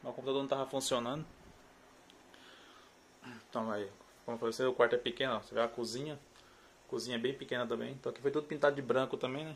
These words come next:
Não pintou só dentro da casa também. Beleza? Ah, tem a outra plantinha aqui também, ó. Essa é a jiboia. <laughs> Lembrei o nome. Jiboia. E eu esqueci de mostrar pra vocês aqui, né?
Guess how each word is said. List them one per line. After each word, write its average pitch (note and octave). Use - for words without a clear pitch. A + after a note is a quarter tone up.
Não B2
pintou C3
só C#3+
dentro D3
da D#3
casa B2+
também. A2+
Beleza? B2+
Ah, C#3+
tem C#3+
a C#3+
outra C#3+
plantinha C#3+
aqui A#2+
também, B2
ó. A#2+
Essa A#2+
é C3
a A#2
jiboia. A2+
<laughs> D3
Lembrei C3+
o C3+
nome. A#2+
Jiboia. A#2
E B2+
eu B2+
esqueci C#3
de C#3
mostrar C#3
pra C#3
vocês C#3+
aqui, C#3
né? C3